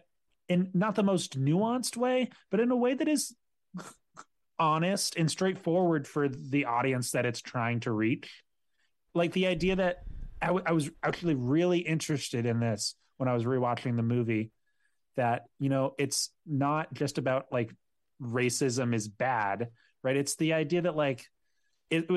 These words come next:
it's complicated when, like, yes,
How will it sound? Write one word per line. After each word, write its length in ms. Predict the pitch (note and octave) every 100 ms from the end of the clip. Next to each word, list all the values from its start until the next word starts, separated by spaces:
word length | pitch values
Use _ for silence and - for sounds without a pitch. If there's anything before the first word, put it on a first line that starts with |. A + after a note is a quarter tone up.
| F3 E3+
it's 180 | D#3
complicated 880 | - - F#3 F#3+ F#3 E3+ D#3+ D3+ C#3+
when, 200 | C3+ C3+
like, 320 | C3 B2 A2+ _ _ _ _ _
yes, 540 | C3 B2+ D#3 A2+ -